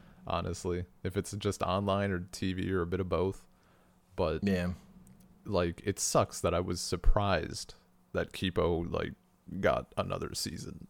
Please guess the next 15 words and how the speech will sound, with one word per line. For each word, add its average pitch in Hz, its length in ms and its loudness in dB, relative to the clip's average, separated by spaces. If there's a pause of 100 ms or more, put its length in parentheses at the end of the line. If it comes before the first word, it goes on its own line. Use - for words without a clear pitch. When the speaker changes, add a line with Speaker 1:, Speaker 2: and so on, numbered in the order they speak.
(140)
Speaker 1:
<laughs> - 1500 -10
I've 107 160 2
been 113 200 6
burned 110 200 8
Speaker 2:
Mm-hmm. 101 60 2
Speaker 1:
before. 90 460 0 (1700)
Speaker 2:
Yeah. 78 280 -4 (720)
I 95 40 -6
mean, 107 160 0
Netflix 110 380 0
was 73 120 -6
really 71 280 -6
bad 64 240 -8
about 71 220 -10
it, 78 140 -12